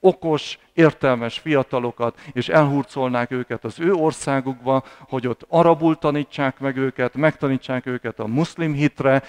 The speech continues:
utána pedig visszaküldjék őket, hogy hűséges,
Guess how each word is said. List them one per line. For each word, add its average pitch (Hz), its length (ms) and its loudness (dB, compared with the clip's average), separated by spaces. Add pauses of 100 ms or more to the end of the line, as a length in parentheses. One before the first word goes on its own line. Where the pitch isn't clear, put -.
(160)
utána 135 360 4
pedig 120 280 -4
visszaküldjék 147 800 0
őket, 123 400 -4
hogy 110 200 -10
hűséges, 143 840 -2